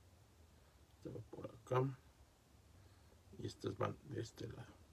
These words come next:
Así. Una vez que las tenemos identificadas, hay que colocarlas en cada una de sus salidas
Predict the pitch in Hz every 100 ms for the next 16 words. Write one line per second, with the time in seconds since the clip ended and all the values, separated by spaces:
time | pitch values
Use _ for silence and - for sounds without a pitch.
0 | - - - - - - - - - -
1 | - - - - - - - - - -
2 | - - - - - - - - - -
3 | - - - - - 101 - 82 - -
4 | - - - - - - - - - -
5 | 113 110 107 - 110 110 110 120 113 -
6 | 156 151 151 156 151 143 - - 123 120
7 | - 123 120 120 117 113 - 107 110 113
8 | 113 117 104 - - 123 123 151 -